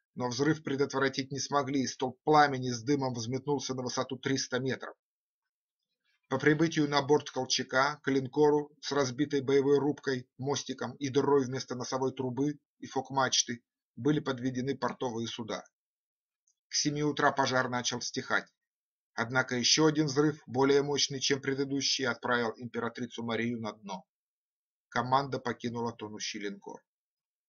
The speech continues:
При взрывах и пожаре погибли двести двадцать пять матросов, два кондуктора и инженер-механик. Восемьдесят пять человек были тяжело ранены. Расследование к выявлению причин катастрофы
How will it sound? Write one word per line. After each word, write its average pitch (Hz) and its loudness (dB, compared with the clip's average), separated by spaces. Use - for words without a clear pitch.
При 160 6
взрывах 160 4
и 143 -2
пожаре 143 4
погибли 131 -2
двести 135 -4
двадцать 120 -4
пять 117 -4
матросов, 107 -6
два 120 0
кондуктора 120 -4
и 120 -8
инженер-механик. 113 -6
Восемьдесят 131 -4
пять 127 0
человек 123 -2
были 117 -4
тяжело 117 -4
ранены. 90 -2
Расследование 156 2
к - -14
выявлению 135 2
причин 127 -4
катастрофы 113 -6